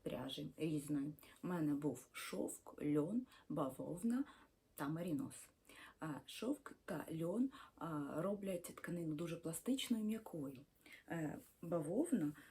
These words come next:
е, заплотнила, і також мерінос також зробив, м, більш щільним полотно. Да, ця футболка в тридцятиградусну жару, я думаю, не підійде, але двадцять градусів,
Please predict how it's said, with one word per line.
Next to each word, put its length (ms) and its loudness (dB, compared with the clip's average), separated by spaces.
е, 160 4
заплотнила, 760 4
і 200 2
також 400 -4
мерінос 600 6
також 460 -4
зробив, 880 0
м, 260 -2
більш 440 0
щільним 540 0
полотно. 580 2
Да, 220 2
ця 180 2
футболка 840 4
в 20 -20
тридцятиградусну 1040 -2
жару, 280 -2
я 120 -4
думаю, 320 2
не 80 0
підійде, 580 8
але 380 0
двадцять 320 -4
градусів, 460 -8